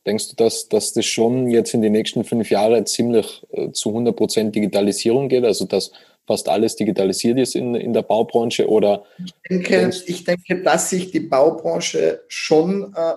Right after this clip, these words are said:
Speaker 2: weiter digitalisiert. Man sieht's ja jetzt auch schon. Also es hat, äh, auch vor, es, es hat natürlich vor Corona schon auch Digitalisierung gegeben, aber in an-, äh, in anderen Bereichen, zum Beispiel,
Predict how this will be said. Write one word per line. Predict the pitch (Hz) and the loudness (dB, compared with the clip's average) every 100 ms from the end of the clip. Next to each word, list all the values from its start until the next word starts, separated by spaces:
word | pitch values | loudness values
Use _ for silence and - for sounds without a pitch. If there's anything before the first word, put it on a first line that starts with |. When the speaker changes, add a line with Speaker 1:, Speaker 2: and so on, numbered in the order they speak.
| - | -6
Speaker 2:
weiter | 135 123 151 - 190 180 170 - _ | -4 0 0 0 0 2 2 -2 _
digitalisiert. | 180 175 180 151 147 139 - 139 139 175 - - - _ | -8 -6 -2 0 0 -2 -4 -2 0 0 -2 -14 -20 _
Man | 156 151 | 0 0
sieht's | - 185 - - | 0 -2 -2 -2
ja | 156 | 2
jetzt | 139 135 131 - - | 2 2 0 -4 -4
auch | 139 143 151 | -2 -2 -2
schon. | - 139 147 170 | -4 0 0 0
Also | - 143 - | -2 -2 -2
es | - - | -2 0
hat, | 143 - - 147 | 0 0 -4 0
äh, | 147 143 | 2 2
auch | 131 139 139 | 2 0 0
vor, | - 135 131 | -2 0 2
es, | 139 | 2
es | 127 127 | 0 -2
hat | 135 143 | -2 -2
natürlich | 131 139 135 | 0 0 0
vor | - 135 | -2 -4
Corona | 139 - 135 127 | -2 -4 -2 -2
schon | 135 135 | -2 -2
auch | 123 147 147 | 0 -2 0
Digitalisierung | 139 131 127 131 131 - 147 143 | -4 -2 0 0 -2 0 0 0
gegeben, | 135 139 139 139 - - | 0 0 -2 -2 -12 -4
aber | 139 135 127 - _ | 2 4 2 -6 _
in | 147 139 | -2 0
an-, | 135 147 156 | 0 0 4
äh, | 143 | 4
in | - 139 139 139 | 4 2 2 2
anderen | 147 156 139 | 2 2 4
Bereichen, | 139 123 156 170 147 135 | 2 4 2 2 -4 -4
zum | 143 | -2
Beispiel, | 135 139 143 147 143 143 | 0 0 0 0 0 2